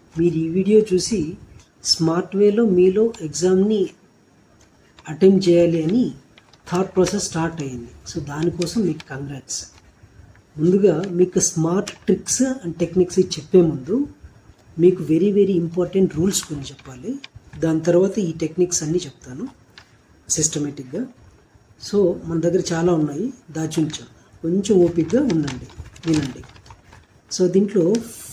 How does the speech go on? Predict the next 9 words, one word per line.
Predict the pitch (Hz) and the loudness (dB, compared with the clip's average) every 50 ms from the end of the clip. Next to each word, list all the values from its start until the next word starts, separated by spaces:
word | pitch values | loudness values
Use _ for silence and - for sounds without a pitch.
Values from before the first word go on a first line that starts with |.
| - - - _ - - | -20 -20 -20 _ -6 0
రూల్, | 160 190 220 233 226 226 - - - | 4 6 6 6 6 4 0 -2 2
రూల్ | 175 196 220 214 | 6 6 8 8
నెంబర్ | 214 214 202 196 185 156 | 8 6 6 4 2 2
వన్, | 147 151 156 143 127 - - _ _ _ _ - _ _ - - - - _ _ _ _ _ - - - | 0 -2 -2 -2 -4 -6 -12 _ _ _ _ -20 _ _ -20 -20 -20 -20 _ _ _ _ _ -20 -14 -10
ఆ, | 160 165 160 156 156 151 151 | -8 -6 -4 -4 -6 -6 -4
మనం | 165 170 180 190 190 | 0 4 4 6 6
అటెంప్ట్ | 175 165 151 220 226 226 208 214 | 4 4 4 6 6 6 8 6
చేస్తున్న | 208 202 - 214 196 170 | 4 2 2 0 0 0
ఎగ్జామ్‌లో | 147 135 139 - 180 185 175 160 - 127 127 156 202 240 | 0 -2 -2 0 2 2 2 2 -2 -4 -8 -8 -8 -8